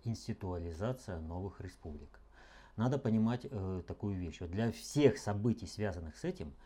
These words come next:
нужно понимать простую вещь. На Украине сейчас нет полноценной легитимной власти.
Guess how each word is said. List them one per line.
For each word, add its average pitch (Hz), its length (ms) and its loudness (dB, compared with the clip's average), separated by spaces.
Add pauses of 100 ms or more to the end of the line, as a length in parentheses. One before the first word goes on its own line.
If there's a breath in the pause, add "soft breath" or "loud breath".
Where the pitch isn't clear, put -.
(220 soft breath)
нужно 131 200 0
понимать 98 320 -4
простую - 380 -6
вещь. 73 360 -12 (720 loud breath)
На 117 260 8
Украине 110 800 4 (420 soft breath)
сейчас 95 1000 0 (200)
нет 117 600 6 (300)
полноценной 113 960 6 (100)
легитимной 95 800 -2 (140)
власти. - 500 -6